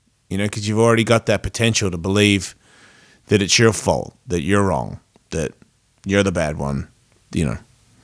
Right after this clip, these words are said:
You're the scarred one. But you can use that.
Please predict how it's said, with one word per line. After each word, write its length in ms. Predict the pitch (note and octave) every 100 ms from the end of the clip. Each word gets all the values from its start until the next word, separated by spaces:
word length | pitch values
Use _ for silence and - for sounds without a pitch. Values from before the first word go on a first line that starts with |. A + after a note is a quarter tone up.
| _ - _ _ _ _ _ _ _ _ _ _ _ _ _ _
You're 160 | - D#2
the 100 | F2
scarred 380 | - E2 D2+ -
one. 200 | - - - - _ _ _ _ _ _ _ _ _ _ _ _ _ _ _ - - - -
But 240 | D#2 D2 - _ _ _ _ _ _ _ _ _ _ _ _ _ _ _ _ _ _ _ _
you 180 | F#2+ F2+
can 260 | A2 A#2
use 300 | B2 F#3+ G#3+
that. 260 | - C2